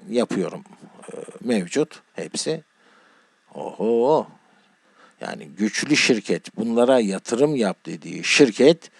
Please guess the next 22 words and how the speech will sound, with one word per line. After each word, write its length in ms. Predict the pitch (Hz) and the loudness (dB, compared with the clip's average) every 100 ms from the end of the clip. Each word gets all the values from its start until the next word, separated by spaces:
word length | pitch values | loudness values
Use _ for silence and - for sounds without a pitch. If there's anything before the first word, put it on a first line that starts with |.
| - - _ _ _ - | -20 -20 _ _ _ -18
e, 60 | - 76 67 53 57 50 53 50 52 - | -12 -10 -10 -12 -14 -16 -16 -18 -20 -8
güçlü 360 | 110 - - 151 | -6 -2 6 10
olmasına 680 | 131 110 98 - 95 90 | 10 6 -2 -4 -6 -6
rağmen 520 | 90 92 87 101 160 196 _ _ _ _ _ _ - | -6 -6 -4 -2 -2 -4 _ _ _ _ _ _ -6
yüzde 440 | 95 104 104 123 | -4 -4 2 0
kırk, 300 | - 113 127 - - _ - | 2 0 -2 -8 -20 _ -12
yüzde 360 | 104 95 95 123 | -6 -6 2 4
altmış 560 | 107 - 120 120 - - | 4 0 -8 -6 -4 2
primli. 560 | - 113 120 113 107 - - _ _ _ _ _ _ - - | 2 4 2 0 -2 -4 -14 _ _ _ _ _ _ -20 -8
E 80 | - | -4
şimdi 320 | - 220 175 | 2 4 8
vatandaş 680 | 220 240 254 240 147 - - | 6 8 4 6 4 4 4
da 60 | |
ya 260 | 139 175 147 | 6 6 6
bu 240 | 196 160 | 4 2
biliyor 480 | 151 160 190 220 156 | 2 6 10 12 10
diye 420 | 107 95 101 139 165 _ _ _ _ _ _ _ _ _ _ _ _ - _ - | 6 -4 -2 -4 -8 _ _ _ _ _ _ _ _ _ _ _ _ -20 _ 0
Tutuyor 380 | 226 - 139 135 | 2 8 8 10
o 140 | 220 | 6
hisseyi 540 | 156 143 - 104 104 120 | 4 2 0 0 0 0
yüzde 440 | 117 139 123 139 | 0 0 2 4
altmış, 600 | 151 113 - 110 - - | 6 4 -2 -6 -6 -12